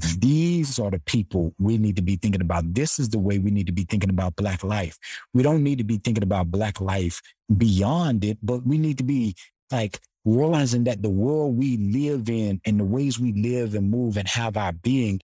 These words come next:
are worthy of critical engagement, are worthy of reception, are worthy of listening to, to understand what it means to be human, what it means to be neighbor, what it means to be, you know, Americans. And that central relevant question,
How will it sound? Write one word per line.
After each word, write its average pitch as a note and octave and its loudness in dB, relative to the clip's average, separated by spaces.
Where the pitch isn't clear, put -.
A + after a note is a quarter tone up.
are A2+ 2
worthy A#2 2
of F#2+ -4
critical A2+ 0
engagement, F#2+ 0
are G#2 4
worthy B2 2
of G2 0
reception, F#2 -2
are A2+ 2
worthy B2+ 2
of F2+ -2
listening G2+ 0
to, G2+ -2
to - -6
understand A2+ 0
what G#2+ 2
it F#2 -2
means G#2 2
to G2 -4
be F2+ -2
human, F#2 0
what G2+ 0
it G#2 0
means G2+ 0
to - -6
be F#2+ 0
neighbor, F#2 0
what G2+ -2
it G#2 0
means G2+ 0
to - -6
be, F#2+ -2
you G2 2
know, F#2+ 2
Americans. F2+ 0
And A#2 2
that D#3 -2
central C#3 -2
relevant A2+ 0
question, G#2+ -2